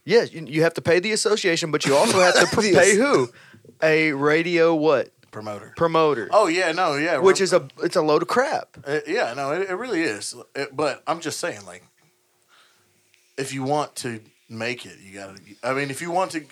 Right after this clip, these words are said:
Speaker 3: like
Speaker 1: Yeah, so here it goes. You, you don't make it 'cause you're good.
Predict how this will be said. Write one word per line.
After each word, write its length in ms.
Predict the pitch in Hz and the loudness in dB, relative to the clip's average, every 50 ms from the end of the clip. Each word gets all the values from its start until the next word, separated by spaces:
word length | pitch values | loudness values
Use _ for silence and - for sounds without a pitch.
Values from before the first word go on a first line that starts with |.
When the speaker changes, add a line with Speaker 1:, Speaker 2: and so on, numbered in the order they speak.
| _ - | _ -10
Speaker 3:
like 180 | 123 139 147 | -6 -4 -2
Speaker 1:
Yeah, 100 | 143 127 - - | -2 -4 -4 -4
so 220 | - - 160 139 | -2 0 0 2
here 160 | 135 143 151 | 2 2 2
it 80 | 160 156 | 2 2
goes. 220 | 160 147 135 123 - - - - | 2 0 0 0 -4 -12 -18 -12
You, 180 | - 143 151 - - | -10 -10 -10 -8 -8
you 200 | - 151 143 147 | -4 -2 0 2
don't 200 | 147 165 208 202 | 2 2 2 2
make 180 | 190 202 196 | 0 0 0
it 80 | - - | -2 -4
'cause 160 | - 196 165 | -2 -2 -2
you're 60 | 151 139 | -2 -4
good. 280 | 117 139 131 107 92 | -2 -2 -2 -2 -4